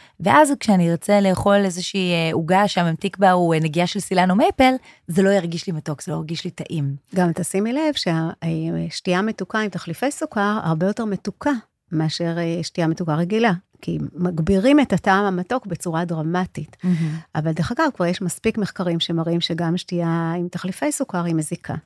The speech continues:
Speaker 1: חד
Speaker 2: היא,
Speaker 1: משמעית.
Speaker 2: היא גם גורמת להתמכרות וגם, אה, מזיקה. יש, יש מספיק מחקרים, אה,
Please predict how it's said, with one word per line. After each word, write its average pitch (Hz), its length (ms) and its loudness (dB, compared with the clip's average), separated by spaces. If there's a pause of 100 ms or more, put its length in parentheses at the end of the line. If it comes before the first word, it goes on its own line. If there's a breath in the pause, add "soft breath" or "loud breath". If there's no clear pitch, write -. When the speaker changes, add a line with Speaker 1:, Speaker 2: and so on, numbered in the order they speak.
(300 loud breath)
Speaker 1:
חד - 200 2
Speaker 2:
היא, 208 80 4
Speaker 1:
משמעית. 156 360 0
Speaker 2:
היא 185 140 -2
גם 185 220 2
גורמת 170 360 -2
להתמכרות 226 720 0
וגם, 165 480 -2
אה, 160 300 -6
מזיקה. 233 640 -4
יש, 208 260 -4 (440)
יש - 400 -6
מספיק 247 380 -6
מחקרים, 202 720 -2
אה, 185 200 2